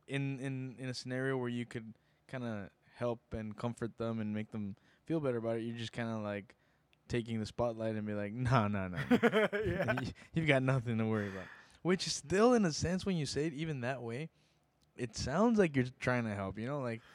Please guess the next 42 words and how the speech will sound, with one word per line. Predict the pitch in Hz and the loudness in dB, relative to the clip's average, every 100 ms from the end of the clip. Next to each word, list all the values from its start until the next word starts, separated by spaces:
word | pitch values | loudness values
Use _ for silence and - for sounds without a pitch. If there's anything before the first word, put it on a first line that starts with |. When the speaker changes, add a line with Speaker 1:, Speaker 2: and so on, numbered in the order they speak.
| - | 2
Speaker 2:
That's | 226 | 8
what | 320 | 10
I'm | 277 | 10
Speaker 1:
like, | |
Speaker 2:
saying, | 269 330 | 10 10
Speaker 1:
your | 220 | 8
Speaker 2:
and | - | 6
Speaker 1:
problem | 214 208 202 196 165 | 10 12 12 10 8
is | 139 131 - | 6 2 -6
you're | 151 156 226 | 4 8 10
okay. | 170 - 160 185 117 | 10 6 -4 -2 -2
Speaker 2:
Yeah, | 160 185 233 | -2 0 0
yeah, | 175 180 170 | 0 2 2
it's | 143 123 | 2 -2
Speaker 1:
Like, | |
Speaker 2:
not | 156 196 | -4 -4
that | 190 | -4
bad. | 151 165 160 | -2 -2 -2
Like, | 139 | -4
you're | 135 147 | -2 6
Speaker 1:
I | |
almost | 208 156 123 123 | 8 8 6 6
died. | 170 160 143 156 | 6 6 6 6
<laughs> | 160 | 6
Speaker 2:
Right. | 190 214 165 185 160 | 8 8 6 -2 -8
<laughs> | 170 - - - - - | -8 -8 -14 -20 -18 -2
Yep. | 143 165 - 262 294 | 4 4 4 8 12
Speaker 1:
But | 302 | 12
then, | 311 - - | 12 10 8
Speaker 2:
<laughs> | 247 - | 4 2
Speaker 1:
but | 131 | -2
then, | - 127 127 120 110 | 0 -2 -2 -4 -6
yeah, | 113 107 | -4 -4
it, | 101 107 _ | -6 -10 _
it, | 139 143 131 117 - _ _ _ _ - - | -4 -4 -6 -12 -20 _ _ _ _ -20 -10
man. | 113 120 117 - | -6 -4 -6 -2
Speaker 2:
It | 214 | 4
may | 220 294 | 6 6
be | - 349 - - | 8 6 6 -6
honest, | - 262 254 - | 0 0 0 -2
I | |
mean, | 202 190 | -2 -2